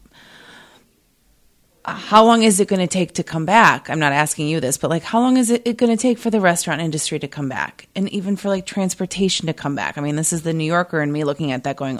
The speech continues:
"Oh my gosh, like, how are we gonna rebuild that city?" So, um, that's, I'm connecting those dots and wondering if there's some of that energy in there.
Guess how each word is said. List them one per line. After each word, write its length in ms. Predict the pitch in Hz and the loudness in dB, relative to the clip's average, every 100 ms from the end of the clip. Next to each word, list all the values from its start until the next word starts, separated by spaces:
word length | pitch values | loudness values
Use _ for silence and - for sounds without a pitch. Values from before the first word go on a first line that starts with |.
| - | -4
"Oh 200 | 185 185 | -2 0
my 220 | 160 139 | 0 -2
gosh, 680 | 131 143 139 - - - - - | -2 -2 -2 -4 -6 -8 -8 -6
like, 160 | 147 | -6
how 180 | - 156 | 0 0
are 40 | 170 | 2
we 80 | |
gonna 160 | 156 147 | 0 -2
rebuild 340 | 147 143 143 | -2 -2 2
that 240 | 165 180 - | 6 6 4
city?" 340 | 147 131 110 - - - - - | -2 -2 -6 -12 -20 -20 -12 2
So, 560 | 220 180 165 160 - - - - _ - | 8 10 8 6 2 -8 -20 -20 _ 0
um, 520 | 165 147 135 123 - _ _ _ _ _ _ - | 4 4 2 -2 -6 _ _ _ _ _ _ 0
that's, 460 | 180 180 180 185 - - | 6 6 4 -6 -8 -4
I'm 180 | 190 180 | -2 0
connecting 580 | 202 180 175 - 185 165 | 0 0 0 0 -2 0
those 260 | 147 139 | -2 -4
dots 440 | 139 120 - - - - | -4 -4 -6 -10 -10 -8
and 160 | 156 | -4
wondering 600 | 143 135 120 123 107 131 - - | -2 -2 -4 -6 -8 -12 -14 -12
if 160 | 160 - | -8 -6
there's 180 | 139 | -4
some 160 | - 135 | -4 -4
of 100 | 135 | -4
that 220 | 127 127 | -6 -8
energy 380 | - 131 135 131 | -8 -10 -10 -10
in 140 | 120 - | -10 -12
there. 280 | 76 180 | -10 -12